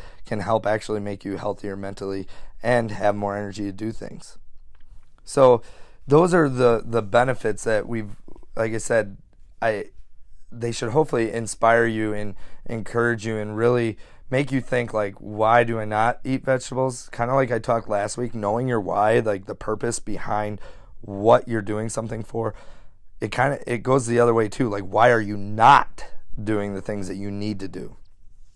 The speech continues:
A lot of us know what we need to do.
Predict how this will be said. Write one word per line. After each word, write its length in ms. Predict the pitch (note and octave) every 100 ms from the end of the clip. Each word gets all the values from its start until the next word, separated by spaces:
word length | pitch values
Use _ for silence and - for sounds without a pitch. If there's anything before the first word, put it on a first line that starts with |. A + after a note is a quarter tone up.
| - - - - - - -
A 80 |
lot 280 | A2+ A#2+ B2+
of 120 | A2
us 200 | A#2+ G#2+
know 380 | A2+ G#2+ G#2+ B2
what 300 | D3 D#3+ F3+
we 100 | F3
need 180 | F3 F3+
to 60 | E3+
do. 320 | F#3 F#3+